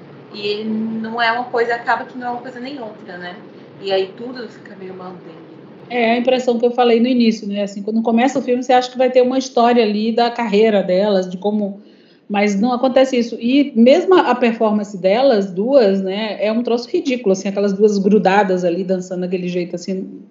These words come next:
Speaker 2: assim, eu fiquei, eu achei péssimo, assim, aquela, aquela, <laughs> quando vi, né, a, a, quando, quando elas chegam a fazer uns,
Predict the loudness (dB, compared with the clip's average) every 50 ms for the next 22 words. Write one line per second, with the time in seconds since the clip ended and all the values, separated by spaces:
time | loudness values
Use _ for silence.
0 | _ _ _ -12 -12 -10 -4 -2 -2 -2 0 -2 -2 -4 -4 -4 0 4 4 4
1 | 4 4 2 4 4 2 2 -2 -10 -20 -20 -20 -20 -20 -20 _ _ _ 4 6
2 | 8 8 8 6 4 0 -4 -4 -2 -4 -4 -6 -4 -6 -6 -6 -4 -6 -6 -4
3 | -6 -8 -8 -10 -12 -10 -4 0 2 2 2 2 -2 0 2 2 2 2 -2 -8
4 | -18 -20 -20 -20 -20 -20 -20 _ _ _ 4 6 6 6 6 4 4 2 2 4
5 | 4 4 4 4 2 0 -2 -2 -2 -2 -4 -4 -4 -6 -6 -6 -6 -6 -6 -6
6 | -4 -4 -2 -2 0 0 -2 -2 -4 -4 -4 -4 -4 -2 -4 -4 -4 -6 -8 -12
7 | -14 _ _ _ _ _ _ -6 0 0 2 2 4 4 6 8 6 6 4 2
8 | 0 0 2 2 2 2 2 -2 -4 -6 -8 -10 -8 -8 -8 -10 -10 -16 _